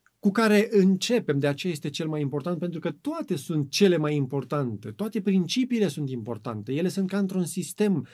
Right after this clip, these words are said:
care, unul, dacă pleacă, ce, se simte lipsa lui. Dar cel mai important, pentru că este primul principiu în leadership, în biserică, în slujire,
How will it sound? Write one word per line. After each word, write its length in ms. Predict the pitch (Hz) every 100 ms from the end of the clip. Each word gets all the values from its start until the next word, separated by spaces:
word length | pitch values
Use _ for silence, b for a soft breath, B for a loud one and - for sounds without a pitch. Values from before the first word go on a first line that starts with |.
| B
care, 320 | - 147 - -
unul, 340 | 240 254 208 147
dacă 260 | 139 127
pleacă, 440 | 127 190 190 180 180 b b _ 143
ce, 260 | - 151 131
se 160 | 120
simte 320 | 113 151 131 131
lipsa 360 | 147 143 131
lui. 240 | 120 113 - B
Dar 180 | 156 156
cel 180 | - 359
mai 120 | 370 311
important, 360 | 196 180 190
pentru 180 | 180 170
că 80 | 156
este 240 | 139 139
primul 500 | 135 175 160 104 107 b b
principiu 580 | b 151 135 196 185 147
în 120 | 165 151
leadership, 640 | 190 143 117 - 120 -
în 220 | 160 196 196
biserică, 560 | 190 - 139 110 -
în 200 | 151 202
slujire, 640 | 190 196 170 175 156 104